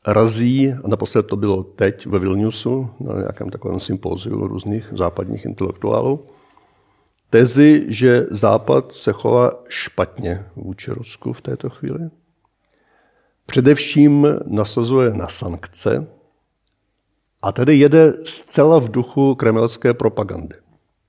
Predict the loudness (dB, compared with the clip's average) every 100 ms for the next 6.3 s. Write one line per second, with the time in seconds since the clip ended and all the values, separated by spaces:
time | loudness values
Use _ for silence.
0 | _ 0 0 -2 -4 -10 -14 _ _ _
1 | _ _ _ _ _ _ _ _ _ _
2 | _ _ _ _ 0 4 4 4 6 6
3 | 6 4 2 2 4 4 4 4 4 4
4 | 2 2 2 0 0 2 4 2 2 0
5 | 0 0 -2 -6 0 2 2 0 -4 0
6 | 2 2